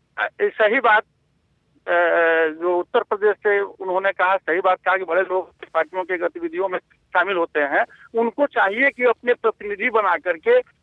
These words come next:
जनता की समस्या को न-, शीघ्र निष्पादन करने के लिए और अपनी सांसद मत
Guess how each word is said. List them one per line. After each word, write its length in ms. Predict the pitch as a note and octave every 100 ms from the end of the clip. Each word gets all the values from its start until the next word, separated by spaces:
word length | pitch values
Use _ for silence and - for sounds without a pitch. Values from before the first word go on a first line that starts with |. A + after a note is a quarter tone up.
| _ _
जनता 320 | C#4+ G#3 G#3 B3
की 120 | A3+
समस्या 540 | - G#3 G3 - B3
को 260 | A3 A3+ A#3
न-, 220 | A3 G#3 - _ _ _ _
शीघ्र 240 | C4+ B3
निष्पादन 480 | A#3 A3+ - G3 G3+
करने 360 | A#3 - G#3 G#3
के 120 | G3
लिए 160 | D#3+ D#3
और 260 | E3+ G3
अपनी 360 | G#3+ - A3+ A3
सांसद 600 | - _ - G3+ G3+ C4+
मत 160 | A3+ A3+